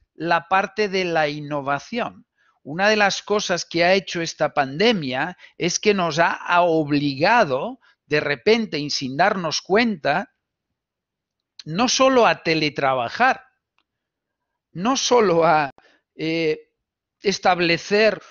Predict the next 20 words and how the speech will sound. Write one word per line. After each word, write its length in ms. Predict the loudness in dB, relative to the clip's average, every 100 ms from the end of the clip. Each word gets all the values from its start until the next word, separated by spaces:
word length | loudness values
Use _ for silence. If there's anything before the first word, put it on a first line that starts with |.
| -20 _
una 760 | -10 -8 -4 0 0 -2 -6 _
manera 640 | -8 -2 -2 0 2 2 2
de 120 | 0
trabajar 520 | 0 2 2 2 0
desde 360 | -2 -6 -8 -6
casa, 420 | -2 -2 -2 -6
con 120 | -6
los 180 | -8 -8
niños 340 | -10 -10 -10
en 160 | -10 -8
casa, 600 | 0 0 0 0 0 0 -4 -16 -10
con 180 | -4 0
la 160 | 0
presión 460 | -2 -6 -4 -2 -4
social, 920 | -6 -8 -8 -4 2 4 4 2 -4 -12 -20
con 300 | -10 -8 -8 -8
el 220 | -4 -2
estrés 760 | -4 -6 -4 0 0 0 -4 -14 _
del 320 | -4 -2 0
trabajo. 920 | 0 2 4 2 2 0 0 -2 -6